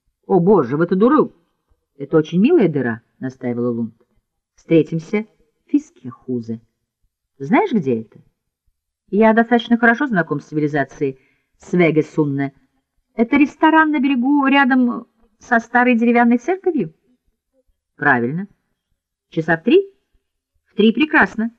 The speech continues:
Я договорюсь насчет вертолета». Она сделала паузу. «У тебя уже есть какие-нибудь результаты?» «К сожалению, нет. Может, завтра будут?» «Хорошо бы». Они закончили разговор,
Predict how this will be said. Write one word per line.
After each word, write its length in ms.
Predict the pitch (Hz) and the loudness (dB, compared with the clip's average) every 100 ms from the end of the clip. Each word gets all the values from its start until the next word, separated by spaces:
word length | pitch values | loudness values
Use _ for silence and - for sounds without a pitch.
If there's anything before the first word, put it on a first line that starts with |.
| _ _ _ _ _ | _ _ _ _ _
Я 200 | 170 202 | -2 0
договорюсь 360 | 190 202 202 196 | 2 2 2 0
насчет 260 | 196 196 | -2 -4
вертолета». 640 | 185 190 196 185 135 151 156 _ _ _ _ _ _ _ | -4 -4 -2 -2 -2 -6 -20 _ _ _ _ _ _ _
Она 240 | 151 160 | -2 -2
сделала 280 | 143 151 151 | 0 0 -2
паузу. 420 | 156 143 139 143 _ _ - | -2 -2 -2 -8 _ _ -8
«У 100 | 180 | -2
тебя 240 | 226 226 | 2 4
уже 140 | 220 | 4
есть 200 | 247 392 | 4 2
какие-нибудь 440 | 349 247 196 170 160 | 0 -2 -2 -2 -4
результаты?» 640 | 156 151 143 127 - 156 _ _ _ _ _ _ | -4 -6 -8 -12 -12 -20 _ _ _ _ _ _
«К 80 | _ | _
сожалению, 500 | 151 147 147 135 131 | -8 -4 -2 -2 -4
нет. 180 | 120 107 _ _ _ _ _ _ _ _ - | -6 -10 _ _ _ _ _ _ _ _ -10
Может, 240 | 135 123 | -8 -4
завтра 320 | 143 175 165 | -4 -4 -6
будут?» 260 | 127 113 - _ _ _ _ _ _ _ | -8 -12 -14 _ _ _ _ _ _ _
«Хорошо 400 | - 392 - - | -2 -2 -2 -4
бы». 140 | - _ _ _ _ _ _ _ _ _ - | -6 _ _ _ _ _ _ _ _ _ -2
Они 180 | 208 | 2
закончили 460 | 208 208 208 196 190 | 2 2 0 0 0
разговор, 460 | 185 180 214 320 | 0 0 0 0